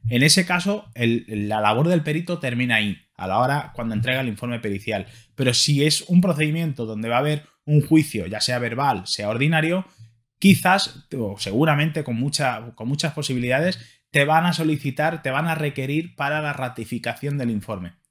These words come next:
en sede judicial. Es ahí donde el perito va a tener que explicar ante las partes y ante el juez la elaboración del informe, el porqué de ese informe, el porqué de esas conclusiones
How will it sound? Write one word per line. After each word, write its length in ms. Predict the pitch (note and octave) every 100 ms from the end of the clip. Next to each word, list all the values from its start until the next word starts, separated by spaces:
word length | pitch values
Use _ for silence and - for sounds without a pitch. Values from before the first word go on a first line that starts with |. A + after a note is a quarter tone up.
| -
en 140 | G2+
sede 240 | - B2 C3
judicial. 600 | G#2+ F#2+ F#2 E2 D#2 _ _ _ -
Es 240 | D3 D3+
ahí 340 | D#3+ F3 C#4 -
donde 340 | C#3 C3+ C3
el 100 | B2
perito 520 | B2 C#3 C3+ G#2 F2 _ _ G#2
va 80 | A2+
a 60 |
tener 260 | A#2 B2+ B2+
que 60 | A2+
explicar 640 | - B2 C3+ B2+ - - _
ante 320 | A2 G#2+ G#2+
las 160 | G#2 -
partes 460 | C3+ C3+ F#2 -
y 60 | G2
ante 160 | F#2+
el 60 | A2+
juez 340 | - F#3+ D4+ - _
la 160 | - G#2
elaboración 440 | G#2 G2 G2 A#2
del 120 | A2+ B2
informe, 540 | A#2+ E3+ F#3+ A3+ -
el 240 | A#2+ A#2 A#2
porqué 380 | A2+ A2 - C3+
de 80 |
ese 120 | A#2+ C3+
informe, 480 | A#2+ F3+ G3+ G#3+ -
el 200 | A#2+ A#2
porqué 280 | A#2+ A2 C3
de 80 |
esas 200 | A#2 B2
conclusiones 720 | - B2 C#3+ C#3 F3 G3+ D4